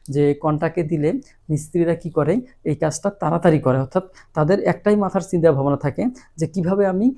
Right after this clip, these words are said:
ইট বেশি লাগাবো বা কিভাবে আমি এই কাজটা দ্রুত করব। সে যদি, আহ, আপনার এক হাজার ইট গাঁথ-, গাঁথনি করে সে তিন হাজার টাকা পেলো, যদি মনে করে যে আমি দুই হাজার গাঁথবো, তাহলে ছয় হাজার টাকা পা-, আহ, পাবো। এইভাবে কিন্তু সে গাঁথনিটা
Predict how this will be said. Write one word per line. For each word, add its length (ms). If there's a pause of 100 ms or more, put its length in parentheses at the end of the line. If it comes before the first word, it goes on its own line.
(180)
ইট 260 (340)
বেশি 260
লাগাবো 340
বা 140
কিভাবে 460
আমি 280 (260)
এই 120
কাজটা 380 (480)
দ্রুত 220
করব। 520
সে 180
যদি, 380 (300)
আহ, 320
আপনার 320
এক 160
হাজার 260
ইট 200 (220)
গাঁথ-, 300 (280)
গাঁথনি 280
করে 200
সে 160
তিন 200
হাজার 240
টাকা 140
পেলো, 300
যদি 180
মনে 220
করে 160
যে 60
আমি 120
দুই 160
হাজার 200
গাঁথবো, 300
তাহলে 420
ছয় 160
হাজার 200
টাকা 140
পা-, 540
আহ, 200
পাবো। 440
এইভাবে 320
কিন্তু 280
সে 280 (380)
গাঁথনিটা 480